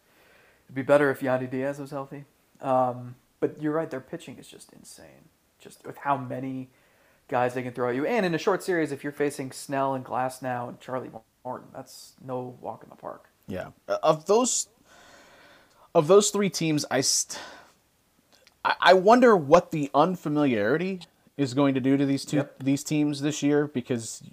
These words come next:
Speaker 2: everybody's been playing, you know, their counterpart in the National League or the American League within the, the same division.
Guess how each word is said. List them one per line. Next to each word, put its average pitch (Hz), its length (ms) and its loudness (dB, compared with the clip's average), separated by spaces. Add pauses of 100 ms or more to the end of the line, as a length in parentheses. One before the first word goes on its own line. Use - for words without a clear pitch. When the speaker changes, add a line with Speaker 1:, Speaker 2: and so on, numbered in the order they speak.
Speaker 2:
everybody's 123 480 -2
been 123 120 0
playing, 120 460 -2 (720)
you 104 120 -8
know, 95 80 -6
their 107 140 0
counterpart 120 640 2
in 113 140 -4
the 110 80 -2
National 113 360 -4
League 113 180 0
or 110 80 0
the 104 120 -4
American 104 380 -2
League 147 240 -2
within 120 320 -2
the, 110 220 0
the 110 80 -10
same 117 260 -2
division. 113 480 -2